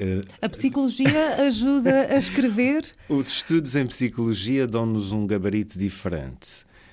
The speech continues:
Speaker 1: Ah,
Speaker 2: Na construção de personagens, por exemplo?
Speaker 1: ah, ajuda um pouco, ah, porque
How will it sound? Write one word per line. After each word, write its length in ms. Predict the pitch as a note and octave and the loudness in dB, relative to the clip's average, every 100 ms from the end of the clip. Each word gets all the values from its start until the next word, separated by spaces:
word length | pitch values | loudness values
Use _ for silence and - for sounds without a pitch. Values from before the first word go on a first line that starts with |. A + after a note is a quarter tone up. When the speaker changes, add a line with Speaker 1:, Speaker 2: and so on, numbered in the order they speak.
| _ - | _ -8
Speaker 1:
Ah, 340 | F#2 F#2 F2+ | -4 0 2
Speaker 2:
Na 80 | B3 | 2
construção 460 | D#3 - - C4 | 2 -2 -4 -4
de 80 | A#3 | -4
personagens, 720 | - - A3+ F3 D#3 E3 E3 | -6 -6 -4 -4 -6 -8 -12
por 160 | - G3+ | -12 -10
exemplo? 440 | F#3+ F3+ D#3 D#3 F3 F3 F#3 | -8 -8 -10 -10 -16 -12 -4
Speaker 1:
ah, 320 | G#2+ G#2+ A#2+ | -2 0 0
ajuda 340 | A#2 D#3 C#3+ | -2 -2 -2
um 100 | C3 | -4
pouco, 640 | G#2+ A2 A#2+ - - A2+ D2+ | -4 -2 -4 -6 -8 -8 -6
ah, 220 | G2+ G2 E2+ - - | -4 -4 -6 -12 -8
porque 960 | A2 F#2+ - - - G2+ F#2+ F2+ E2+ | -6 -6 -10 -14 -6 -2 0 -2 -2